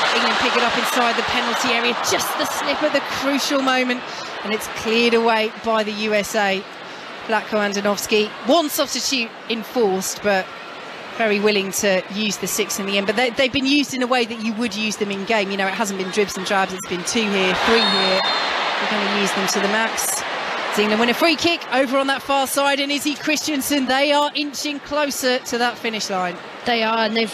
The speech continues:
Speaker 2: they've seen out this second half really well so far, England. It looks like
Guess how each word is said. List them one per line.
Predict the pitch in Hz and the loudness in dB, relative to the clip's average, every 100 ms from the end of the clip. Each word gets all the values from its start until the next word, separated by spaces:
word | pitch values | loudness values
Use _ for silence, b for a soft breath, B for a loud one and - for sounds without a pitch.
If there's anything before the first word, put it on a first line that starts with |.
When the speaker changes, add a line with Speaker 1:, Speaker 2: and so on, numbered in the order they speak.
| - | -2
Speaker 2:
they've | 240 - | -2 0
seen | 269 240 | 0 2
out | 226 | 0
this | 226 - | -2 -4
second | 220 - 202 | -4 -4 0
half | 214 196 | 0 0
really | 208 202 | 0 2
well | 214 214 | 2 0
so | - 220 | 0 -2
far, | 208 214 202 | 0 0 0
England. | 202 202 208 | 0 -2 -4
It | 208 247 | -2 -2
looks | 240 - | -2 2
like | 220 214 | 2 0